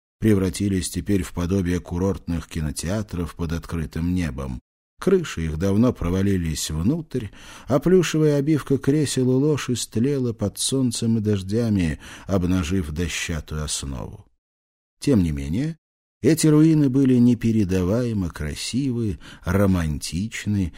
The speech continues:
и увлекательны. Мне чудилось, что сейчас, когда я, наконец, доберусь до центральной площади этого Макондо, мне предстоит нос к носу столкнуться с одним из бесчисленных Аурелиано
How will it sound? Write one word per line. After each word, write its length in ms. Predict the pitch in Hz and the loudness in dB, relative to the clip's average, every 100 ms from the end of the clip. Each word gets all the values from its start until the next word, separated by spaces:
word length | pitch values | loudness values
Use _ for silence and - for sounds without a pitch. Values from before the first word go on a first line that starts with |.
| - | -10
и 100 | - | -2
увлекательны. 1040 | 85 78 76 73 - 69 - 69 69 - - _ _ _ _ _ _ _ _ _ _ _ - | 0 0 -4 -8 -10 -12 -12 -12 -12 -12 -16 _ _ _ _ _ _ _ _ _ _ _ 0
Мне 240 | 98 143 | 4 6
чудилось, 460 | 151 160 147 139 131 | 4 2 2 2 2
что 220 | - 135 | 0 -2
сейчас, 540 | - 123 - 160 131 | 0 -2 -2 -6 -8
когда 280 | - 78 73 | -8 -6 -2
я, 100 | 82 | -2
наконец, 440 | 85 90 90 92 71 | -2 0 0 0 0
доберусь 600 | 85 85 104 113 95 71 | -2 2 2 2 2 -2
до 140 | 78 | -4
центральной 640 | - 87 85 104 92 82 80 | -2 -2 0 0 2 0 -2
площади 680 | - 92 98 - - 71 | -2 0 0 -2 -10 -8
этого 400 | 76 78 71 69 | -6 -6 -8 -8
Макондо, 960 | 71 71 - 78 92 90 85 71 62 57 - _ _ _ | -6 -8 -6 -4 -2 -2 -4 -6 -8 -10 -16 _ _ _
мне 260 | - 131 - | 4 4 6
предстоит 600 | 135 - - 139 143 - | 2 0 0 2 2 2
нос 340 | 123 147 127 | 2 2 -2
к 120 | - | -2
носу 380 | 113 147 135 131 | 0 0 0 -2
столкнуться 800 | 117 - 107 101 107 131 120 120 | -2 0 0 0 0 0 -2 -4
с 120 | 113 | -2
одним 360 | 101 101 120 117 | 0 2 4 4
из 140 | 110 | 2
бесчисленных 1000 | 82 98 92 - 135 127 - 104 107 101 | 0 0 0 -4 -4 -4 -4 -2 -2 -4
Аурелиано 1000 | 90 95 95 87 85 95 120 113 101 87 | -2 0 0 0 -2 -2 -4 -4 -8 -10